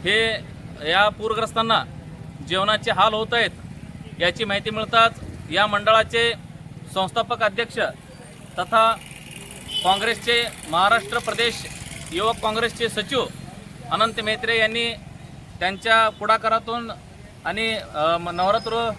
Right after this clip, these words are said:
उत-, महोत्सव मंडळाच्या सहकार्याने या पूरग्रस्तांना दोन वेळचं जेवण देण्याचं आणि त्यांना चहा नाश्ता देण्याचं, अ, संकल्पना मांडली. या संकल्पनेला त्यांच्या सगळ्या पदाधिकाऱ्यांना पाठिंबा दिला. गेल्या सात दिवसापासून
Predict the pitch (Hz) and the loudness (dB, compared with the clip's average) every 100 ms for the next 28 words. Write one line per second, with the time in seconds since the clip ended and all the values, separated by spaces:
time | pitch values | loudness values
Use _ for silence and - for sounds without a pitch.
0 | - - 170 - - 156 175 208 233 220 | -8 -12 -12 -12 -14 -2 -2 0 -2 0
1 | 214 226 220 226 202 208 233 247 233 147 | 2 2 2 -2 0 2 2 2 0 -2
2 | - - - - - 208 214 226 220 214 | -10 -18 -18 -6 2 2 2 0 2 0
3 | 226 220 226 214 - - - - 175 220 | 0 2 2 2 -6 -16 -16 -8 -4 0
4 | 220 220 220 214 190 214 220 214 220 214 | 0 0 -2 -4 0 0 2 4 2 2
5 | 226 220 - - - 185 202 202 214 208 | 2 0 -2 -12 -8 -6 -4 -2 0 2
6 | 202 226 214 - 208 202 208 226 226 - | 2 2 2 -2 -2 0 0 0 -2 -4
7 | - - - - 165 175 196 196 214 214 | -12 -16 -16 -4 -2 0 0 0 -2 2
8 | 220 208 202 214 226 202 202 196 196 220 | 2 2 2 2 2 2 2 6 6 8
9 | 214 208 214 220 214 - - - - - | 8 8 4 0 0 -8 -18 -18 -18 -10
10 | 180 196 214 208 202 202 214 208 208 214 | -6 -2 2 2 2 2 2 2 -2 -2
11 | 214 208 196 202 214 208 214 220 185 196 | -4 -2 -2 -2 -4 -2 0 0 -2 -4
12 | 214 208 208 208 214 226 220 214 202 | -2 0 0 -2 -4 -4 -4 -2 -4